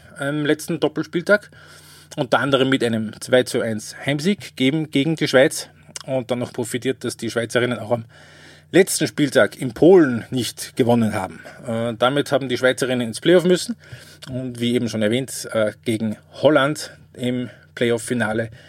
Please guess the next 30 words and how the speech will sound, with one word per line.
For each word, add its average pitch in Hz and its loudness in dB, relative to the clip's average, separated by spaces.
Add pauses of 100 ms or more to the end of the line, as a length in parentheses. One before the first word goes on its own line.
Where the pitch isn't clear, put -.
(260)
relativ 135 4
deutlich 113 0
den 117 -6
Kürzeren 117 2
gezogen. 104 -2
Null 117 2
zu - -4
drei 113 0 (100)
im 113 -4
Hinspiel 120 0
auswärts 104 0
und 110 -4
daheim 104 -2
noch 104 -6
ein 107 -4
eins 101 -8
zu - -6
eins. - -12 (520)
Äh, 107 0
die 113 -2
Schweizerinnen 131 2
waren 127 4
zwei 117 2
fünfzehn, 160 2
zwei 135 2
siebzehn 165 -2
bei 143 0
den 135 -2
Großturnieren 120 -6
dabei. 156 2